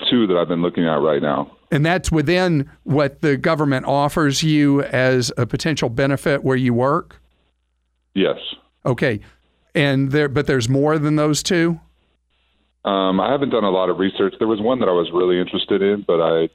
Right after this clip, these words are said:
Speaker 1: did some reviews, and it just didn't seem like people were happy with their service, so I was gonna try
Speaker 2: Yeah,
Speaker 1: to look into
Speaker 2: generally,
Speaker 1: some other
Speaker 2: you're,
Speaker 1: one.
Speaker 2: when you're buying disability insurance,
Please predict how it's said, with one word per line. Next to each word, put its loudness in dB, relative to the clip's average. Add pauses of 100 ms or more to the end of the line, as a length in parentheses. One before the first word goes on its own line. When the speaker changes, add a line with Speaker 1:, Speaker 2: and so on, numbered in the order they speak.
Speaker 1:
did -4
some -4
reviews, 0
and -2
it -2
just -4
didn't -2 (120)
seem 0
like -2
people -2
were 2
happy -2
with 0
their 0
service, -2 (100)
so 0
I 0
was -2 (120)
gonna -2
try 0
Speaker 2:
Yeah, 2
Speaker 1:
to 0
look 0
into 0
Speaker 2:
generally, 0
Speaker 1:
some -2
other 0
Speaker 2:
you're, -2
Speaker 1:
one. -4
Speaker 2:
when 0
you're 2
buying 0
disability 0
insurance, -2